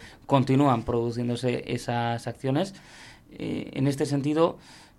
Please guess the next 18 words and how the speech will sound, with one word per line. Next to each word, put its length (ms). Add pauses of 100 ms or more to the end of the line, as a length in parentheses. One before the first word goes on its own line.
(680)
como 260
tú 160
decías, 460
¿cómo 340
de 100
cerca 340
estamos 580
de 180
que 400
llegue 240
esa 320
calificación, 840 (380)
eh, 340
por 180
parte, 640
en 80
este 240
caso, 380